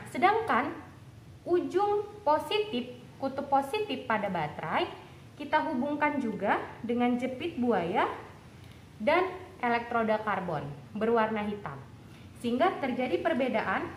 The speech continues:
warna ya, untuk mudah membedakannya, di mana warna hitam adalah anoda atau kutub positif dan warna merah adalah katoda atau kutub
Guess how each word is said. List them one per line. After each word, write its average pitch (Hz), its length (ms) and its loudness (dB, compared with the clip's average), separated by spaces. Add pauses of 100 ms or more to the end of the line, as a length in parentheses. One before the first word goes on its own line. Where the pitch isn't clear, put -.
warna 208 400 0
ya, 262 160 0 (560)
untuk 233 320 -6
mudah 233 320 0
membedakannya, 220 960 0 (960)
di 247 160 -2
mana 254 480 2 (640)
warna 269 400 2
hitam 277 560 2
adalah 214 480 2 (160)
anoda 208 640 0 (240)
atau 214 240 -2
kutub 233 320 -4
positif 226 480 0 (800)
dan 254 320 6 (240)
warna 392 320 6
merah 254 400 4 (320)
adalah 220 480 4 (320)
katoda 202 640 2
atau 320 240 2
kutub 320 320 -2